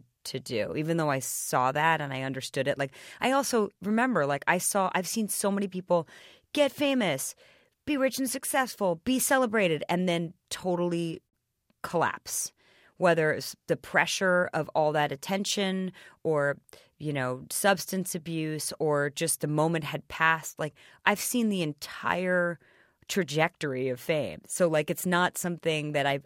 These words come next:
I, I've ever, I'm, I didn't see it from the outside. I never thought it was like, "Wow, how cool. Look how happy those people are.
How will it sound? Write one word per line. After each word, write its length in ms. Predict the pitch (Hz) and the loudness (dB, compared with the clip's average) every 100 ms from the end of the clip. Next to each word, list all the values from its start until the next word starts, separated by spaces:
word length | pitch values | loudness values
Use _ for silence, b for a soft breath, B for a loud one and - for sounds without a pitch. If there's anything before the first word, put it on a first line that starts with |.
| - | 0
I, 240 | 139 139 - | 0 0 0
I've 220 | 151 143 - - | 0 -2 -4 2
ever, 420 | 160 156 151 147 B B B B B | 2 2 0 -2 B B B B B
I'm, 220 | 160 165 - | 0 2 2
I 120 | 170 | 2
didn't 280 | 151 190 175 | 2 0 0
see 260 | - 208 | 0 0
it 80 | 143 | 0
from 120 | 147 | -2
the 120 | 147 | -4
outside. 380 | 139 139 180 175 | -4 -2 0 2
I 60 | 139 | 2
never 260 | 143 147 | 0 -2
thought 280 | 139 - 147 | -2 0 2
it 60 | 147 | 2
was 100 | 139 | -4
like, 140 | 139 | -6
"Wow, 220 | 208 233 | 0 0
how 220 | 196 214 220 | 0 -2 -4
cool. 360 | - 269 254 240 | -4 0 2 2
Look 140 | - | 0
how 100 | 254 | -4
happy 380 | 202 196 233 240 | -4 -2 -2 0
those 200 | 190 175 | -2 -4
people 340 | - 233 233 190 | -8 -8 -2 2
are. 240 | 151 147 | 2 0